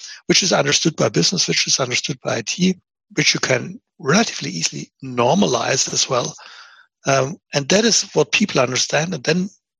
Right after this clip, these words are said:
you would be successful. And if roles then are an outcome, that's great, but it, they are not the starting point. The starting point f-, for, I would say, probably everything, at least most we do in security, are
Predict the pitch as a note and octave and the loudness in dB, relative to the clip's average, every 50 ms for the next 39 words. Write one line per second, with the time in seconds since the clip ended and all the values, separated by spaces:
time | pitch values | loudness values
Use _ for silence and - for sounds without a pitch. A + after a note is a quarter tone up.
0 | _ _ _ _ _ _ - F3+ D3+ D3 D#3+ - - D#3 - - C3+ B2 - - | _ _ _ _ _ _ -8 -2 0 0 2 2 0 0 0 0 0 0 -2 -2
1 | B2+ B2 - - - D3 - B2+ D3+ - - - - - - - - _ _ _ | -2 0 -2 -2 -4 -6 -6 -2 0 0 0 0 -2 -6 -18 -20 -20 _ _ _
2 | _ _ - - C3 D3+ G#3+ B3+ A#3 - - - D#3 - - - B2+ A#2 A2+ G#2+ | _ _ 0 4 6 6 6 6 4 4 2 0 0 -2 -2 -2 0 0 0 -2
3 | A2 - - - C#4 - - - - C3+ A2+ G#2+ G#2 G#2 - - - - - - | -2 -2 0 2 2 0 0 -2 -2 -2 -2 -2 -6 -14 -14 -8 -4 -2 -2 0
4 | C#3 D3+ - A#2 G2 - - - - _ _ _ _ _ _ _ _ _ _ _ | 2 2 4 2 2 0 -6 -16 -18 _ _ _ _ _ _ _ _ _ _ _
5 | _ _ _ - C#3+ C3+ C#3+ D3 - - D3 C#3+ D3 C#3+ B2 B2 B2+ B2 A#2+ C3+ | _ _ _ -2 0 0 0 0 -2 2 2 2 4 4 4 2 2 2 2 0
6 | C#3+ - - - - - E3 - - - G3 G#3+ A3+ G3+ E3+ C#3+ - - A2 G2+ | 0 -2 -4 -8 -8 -8 -4 -4 0 0 0 0 2 0 -2 -2 -4 -6 -8 -8
7 | G2 - - - - - - - _ - - - - - - G#3+ A3+ A#3+ G#3+ G3 | -8 -10 -14 -18 -16 -16 -18 -20 _ -12 -10 -6 0 2 2 4 4 4 2 2
8 | - - D#3 D#3 D#3 D#3 - - - _ _ - - - A#2+ A#2 - - _ _ | 0 0 0 0 0 0 -4 -8 -8 _ _ -10 -4 -2 0 0 0 -2 _ _
9 | _ _ _ _ _ _ - G#3 G#3+ A#3 - - - A#2+ A#2 - C3 A2 G#2+ G#2+ | _ _ _ _ _ _ -2 0 0 2 2 2 0 -2 -2 -4 -6 -4 -4 -6
10 | - - _ _ - - - D#3 E3 G#3 F#3 - - - B2+ G#2+ G#2+ G#2+ A2+ _ | -8 -10 _ _ -6 -2 -2 0 0 2 2 2 2 2 0 -4 -8 -12 -20 _
11 | _ _ - D#3 - - C3+ - - - - _ _ - - - _ _ - C3+ | _ _ -20 -20 -18 -14 -10 -10 -12 -12 -14 _ _ -20 -20 -20 _ _ -8 -2
12 | C3+ C3+ D#3+ A3 G#3 - - - - - - C#3 B2 C#3 C#3 C3 - - - - | 2 4 4 4 4 2 0 -6 -8 -2 -2 -2 0 0 0 0 0 0 -2 -4
13 | - - _ _ _ - A#2 B2 C#3 C#3 - - - C#3+ - - C#3 A#2 A2 A#2+ | -6 -10 _ _ _ -8 -8 -6 -6 -6 -8 -10 -10 -8 -4 0 0 2 2 2
14 | C#3+ D#3 - | 2 0 -2